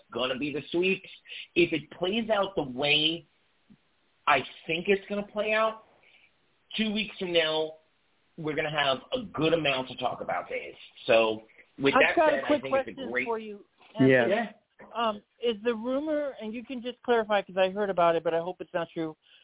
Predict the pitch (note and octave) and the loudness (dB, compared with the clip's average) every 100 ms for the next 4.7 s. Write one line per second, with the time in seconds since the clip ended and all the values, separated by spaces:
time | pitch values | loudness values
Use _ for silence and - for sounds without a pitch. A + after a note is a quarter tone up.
0 | _ G#3+ A3 A3+ G#3+ A3+ A3+ D4 A3+ C4+ | _ 2 4 4 2 2 0 -2 2 2
1 | C#4+ C#4+ - A#3 C4+ C4+ C#4 - C#4+ C#4 | 0 -4 -4 0 2 0 -8 -6 -4 -2
2 | C4+ C4+ B3+ A#3 G#3+ G#3+ G3 A#3+ A3+ A3+ | -4 -6 -4 -4 -4 -6 -14 -12 -8 -8
3 | G3+ A3 G#3+ G#3 G3 G3+ G#3 G3+ G3 F#3+ | -4 -4 -4 -6 -4 -4 -2 -2 -4 -4
4 | G3 F#3 F#3+ F3+ D3 C#3+ D3 | -4 -6 -6 -6 -2 2 2